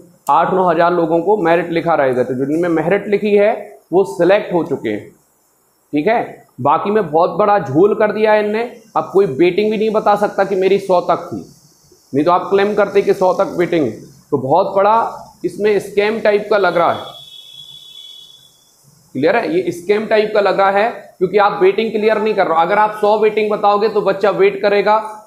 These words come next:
शायद उसकी waiting clear हो जाए, लेकिन आपने कुछ नहीं बताया, सीधी merit जारी किया और सबको qualified कर दिया। तो ये एक तरह का scam किया है।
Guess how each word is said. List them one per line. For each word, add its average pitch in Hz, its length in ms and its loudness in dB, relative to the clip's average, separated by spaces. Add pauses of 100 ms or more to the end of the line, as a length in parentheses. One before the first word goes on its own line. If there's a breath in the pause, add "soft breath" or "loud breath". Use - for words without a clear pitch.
(140)
शायद 196 240 0
उसकी 208 220 -2
waiting 190 340 0
clear 180 280 0
हो 127 100 0
जाए, 110 120 -2
लेकिन 170 240 -2
आपने 196 240 2
कुछ 233 300 -4
नहीं 220 160 0
बताया, 196 340 2
सीधी 190 260 -2
merit 180 360 0
जारी 202 220 2
किया 214 220 2
और 202 100 0
सबको 190 260 -2
qualified 165 480 0
कर 117 80 0
दिया। 98 200 -6 (460)
तो 156 60 0
ये 180 180 4
एक 196 140 -2
तरह 208 160 2
का 208 180 0
scam 208 360 -2
किया 208 240 0
है। 208 380 -6